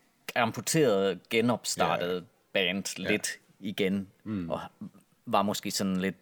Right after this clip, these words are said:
Speaker 1: ikke særlig vigtigt lige på det tidspunkt, desværre. Øhm, ja, vi, vi siger ja til den der turné, og vi får noget turnéstøtte fra Black Mark, så vidt jeg husker.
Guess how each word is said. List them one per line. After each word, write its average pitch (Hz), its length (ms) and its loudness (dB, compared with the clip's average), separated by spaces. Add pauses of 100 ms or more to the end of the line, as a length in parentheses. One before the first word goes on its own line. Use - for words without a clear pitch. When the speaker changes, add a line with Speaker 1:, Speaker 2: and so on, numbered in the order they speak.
(380)
Speaker 1:
ikke - 320 -6 (540)
særlig 95 500 0
vigtigt 95 340 -4
lige 98 160 -4
på 95 120 -8
det 90 140 -6
tidspunkt, 80 500 -8 (280)
desværre. 95 440 0 (640)
Øhm, 90 480 0 (920)
ja, 123 180 8
vi, 131 160 -2 (100)
vi 147 200 0
siger 127 360 4
ja 113 220 6
til - 180 -2
den 113 140 2
der 98 160 4
turné, 117 260 2
og 113 60 0
vi 107 60 -2
får 120 180 2
noget 95 400 2
turnéstøtte 113 540 2
fra - 220 -2
Black - 320 0
Mark, - 520 -2
så - 140 -8
vidt 92 140 -4
jeg - 80 -8
husker. - 420 -6